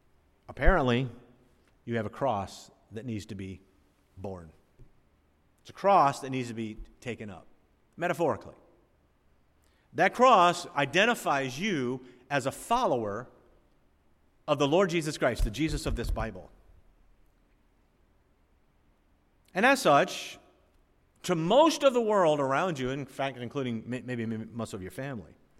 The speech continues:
it's a cross of shame. The preaching of the cross is to them that perish foolishness.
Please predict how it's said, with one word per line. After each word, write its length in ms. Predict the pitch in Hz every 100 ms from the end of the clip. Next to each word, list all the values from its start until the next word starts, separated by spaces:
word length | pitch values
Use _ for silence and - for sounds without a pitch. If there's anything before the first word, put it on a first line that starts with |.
| _ _ _ _ _ _ -
it's 120 | 185
a 60 | 214
cross 380 | 240 254 233
of 100 | 160
shame. 400 | - 151 127 87 82 - - - - _ - - - _ _ _ _ _
The 60 | 151
preaching 360 | - 262 277 262
of 60 |
the 60 | 247
cross 640 | 254 143 139 135 - - -
is 80 |
to 120 | - 120
them 200 | 123 123
that 140 | -
perish 420 | - 185 170 117
foolishness. 800 | - 147 139 101 - - - -